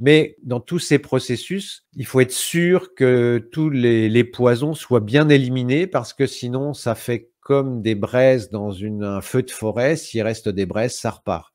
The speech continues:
Donc, en moyenne, avec le Taobing, il faut compter en moyenne deux mois de, de prise.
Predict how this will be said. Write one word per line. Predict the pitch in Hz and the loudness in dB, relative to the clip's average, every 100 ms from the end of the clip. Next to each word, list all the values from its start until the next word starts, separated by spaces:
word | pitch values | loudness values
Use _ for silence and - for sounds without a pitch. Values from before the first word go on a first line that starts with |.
| _ | _
Donc, | 110 104 123 | -8 -4 0
en | |
moyenne, | 135 135 131 127 131 151 143 _ | 6 8 8 6 6 4 -2 _
avec | - 113 135 - | -4 2 2 4
le | 135 | 4
Taobing, | 135 123 113 143 156 123 - | 6 4 4 2 2 -2 -4
il | 123 | -6
faut | - 127 | -2 -2
compter | - 123 - 131 139 _ | 0 -2 4 4 4 _
en | 131 143 | 0 0
moyenne | 139 127 120 117 127 139 113 - _ | 2 2 2 0 0 -2 -6 -10 _
deux | 107 92 127 | -6 2 2
mois | 123 113 113 123 - - | 2 0 0 -4 -10 -8
de, | 104 98 95 | -6 -4 -6
de | 90 | -8
prise. | 90 - 143 151 110 | -10 0 2 2 0